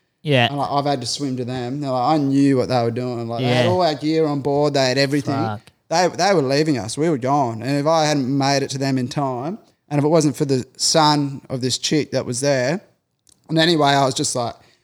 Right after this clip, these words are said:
Speaker 2: pointing. I was like, "Go get Benny." He was, like, a K away at this time,
Speaker 1: Yeah.
Speaker 2: like, floats, waving in the
Speaker 1: Fuck.
Speaker 2: current. And I've, we've gone and got him, and then he's coming, and he was like, I was, like, just about in tears. I was, pretty much was. I was like, "This is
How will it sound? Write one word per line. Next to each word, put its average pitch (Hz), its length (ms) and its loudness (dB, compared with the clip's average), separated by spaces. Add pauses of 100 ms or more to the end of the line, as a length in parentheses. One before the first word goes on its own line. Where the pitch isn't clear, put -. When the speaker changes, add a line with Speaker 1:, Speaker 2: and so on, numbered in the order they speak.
(100)
Speaker 2:
pointing. 143 280 0
I 123 40 -2
was 113 100 -4
like, 120 160 -6
"Go 139 180 -2
get 131 220 -4
Benny." 127 240 -4
He 139 80 -6
was, 151 100 -4
like, 123 140 -8
a - 40 -20 (140)
K 135 180 -2
away 127 280 -4
at 120 80 -8
this 123 120 -10
time, 123 300 0
Speaker 1:
Yeah. - 0 - (100)
Speaker 2:
like, - 80 -14 (280)
floats, 135 480 2
waving 131 400 -2
in 135 80 -4
the 123 80 -6
Speaker 1:
Fuck. - 80 -6
Speaker 2:
current. 143 460 -6 (420)
And 135 220 -2
I've, 147 340 -8
we've 160 180 0
gone 165 320 0
and 139 120 -4
got 135 180 2
him, 139 300 -2
and 127 100 -4
then 127 80 -4
he's 123 160 -4
coming, 123 260 -2
and 120 80 -4
he 131 120 -2
was 120 160 -4
like, 104 200 -4 (220)
I 180 220 4
was, 135 180 0
like, 107 220 0
just 113 160 -10
about 113 200 -4
in 101 100 -6
tears. 123 440 -2
I 131 140 4
was, 117 100 -4
pretty 131 220 -2
much 117 180 -2
was. 120 260 0
I 113 40 -2
was 110 100 -2
like, 98 160 -2
"This 120 160 -2
is 101 160 -8